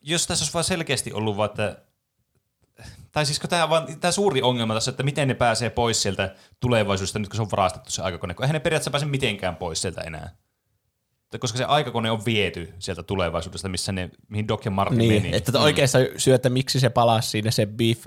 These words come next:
Speaker 2: on se, että Marty ja Doc vois saada aikakoneen
Speaker 1: Niin,
Speaker 2: takaisin, koska
Speaker 1: kyllä.
Speaker 2: muuten ne olisi
Speaker 3: Niin.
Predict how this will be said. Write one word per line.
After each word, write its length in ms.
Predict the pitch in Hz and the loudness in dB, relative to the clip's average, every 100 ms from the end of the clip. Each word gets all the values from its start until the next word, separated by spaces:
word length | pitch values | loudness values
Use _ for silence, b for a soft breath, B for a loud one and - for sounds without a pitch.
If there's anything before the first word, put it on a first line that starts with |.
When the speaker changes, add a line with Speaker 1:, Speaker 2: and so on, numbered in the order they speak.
| - | 2
Speaker 2:
on 180 | 113 | 2
se, 160 | 110 123 | 6 4
että 280 | 113 117 - _ | 4 0 -2 _
Marty 360 | 123 131 131 127 | 0 4 4 4
ja 120 | 117 | 4
Doc 200 | 123 117 | 4 2
vois 220 | 110 104 | 2 2
saada 180 | - 113 - | 2 2 2
aikakoneen 540 | 110 104 98 104 104 98 | 0 0 0 0 2 0
Speaker 1:
Niin, 100 | 107 107 | 2 2
Speaker 2:
takaisin, 260 | 98 85 | 2 2
koska 160 | 110 95 | 0 2
Speaker 1:
kyllä. 80 | 123 | 4
Speaker 2:
muuten 260 | 123 120 | 4 4
ne 40 | 107 | 4
olisi 140 | |
Speaker 3:
Niin. 40 | 107 | 2